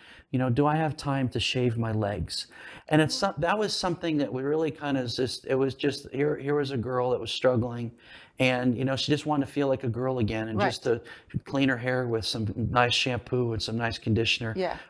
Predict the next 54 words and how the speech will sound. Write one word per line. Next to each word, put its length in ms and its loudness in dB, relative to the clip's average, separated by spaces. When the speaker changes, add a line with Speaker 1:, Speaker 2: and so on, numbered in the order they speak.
Speaker 1:
but 160 -2
to 60 4
even 220 2
shave 320 2
her 100 -2
legs. 480 0
And, 360 -2
and 140 0
Speaker 2:
Yeah. 60 -4
Speaker 1:
so 180 2
that's 320 -2
where 260 0
we 160 2
were 140 0
like, 300 0
"Okay, 300 -2
we 140 4
wanna 260 0
give 300 -2
people 480 2
enough 380 2
time 460 2
so 180 0
that 180 0
way 200 0
they 180 0
can 180 -2
go 220 0
in, 340 -4
and 100 2
that 160 4
twenty 300 -2
minutes 440 -4
that 160 -4
they're 180 2
in 160 -2
there 160 -2
gives 240 2
them 100 -4
time 380 -8
to 120 -8
really 340 2
enjoy 420 0
using 400 -2
the 80 -8
bathroom, 680 -2
Speaker 2:
Oh, 180 0
definitely. 500 4
Speaker 1:
meet 320 2
their, 160 -4
meet 200 0
the 80 -4
needs, 340 0
br-, 180 -10